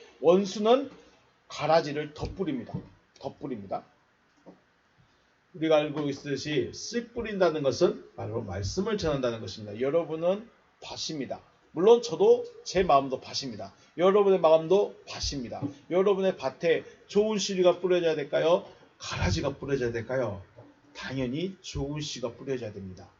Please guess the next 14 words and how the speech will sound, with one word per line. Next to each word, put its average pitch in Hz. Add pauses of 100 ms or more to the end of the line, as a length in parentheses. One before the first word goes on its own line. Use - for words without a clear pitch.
(480)
그래서 160 (760)
어떻게 208
뿌려지느냐? 147
설교라는 277
이 220
말을 214
통해서 208
여러분의 160
귀에 202
들리고, 180 (140)
이 269
귀에 208
들리는 185
이 175